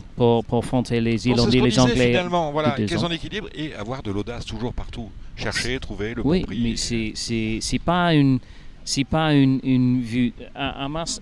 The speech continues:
Speaker 1: à, à, à mon sens, c'est, c'est pas une catastrophe, euh, au, au mien point, parce que si on regarde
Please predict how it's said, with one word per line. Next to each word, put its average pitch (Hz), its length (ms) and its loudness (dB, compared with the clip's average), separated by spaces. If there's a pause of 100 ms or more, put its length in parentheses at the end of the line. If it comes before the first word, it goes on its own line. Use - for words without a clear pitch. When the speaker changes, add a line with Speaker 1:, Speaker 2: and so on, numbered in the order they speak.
(220)
Speaker 1:
à, 135 260 -6
à, 131 260 -6
à 139 80 -2
mon 160 160 0
sens, 180 320 0
c'est, 113 200 -2
c'est 117 200 -4
pas 127 600 0
une 123 160 -2
catastrophe, 123 720 -8
euh, 113 220 0
au, 117 180 -2 (160)
au 120 100 -2
mien 127 200 0
point, 175 280 0
parce 117 240 -2
que 107 340 -4 (460)
si 139 220 0
on 123 100 4
regarde 117 420 -2